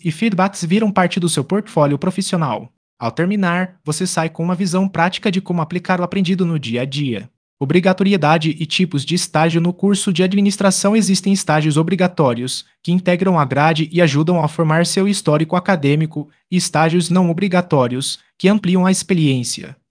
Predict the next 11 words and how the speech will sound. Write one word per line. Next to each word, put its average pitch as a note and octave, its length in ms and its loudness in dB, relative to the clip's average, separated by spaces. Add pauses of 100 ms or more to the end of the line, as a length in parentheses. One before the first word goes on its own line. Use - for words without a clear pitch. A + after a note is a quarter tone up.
(140)
Os C#3+ 80 -6
formatos D#3 480 0
podem G3+ 320 0
variar D#3+ 380 2
entre E3 180 -2
estágio D#3+ 460 0
supervisionado, F#3+ 920 -2
estágio D#3+ 460 -2
remunerado F3+ 680 2
ou D#3+ 140 -2
não, D3+ 320 0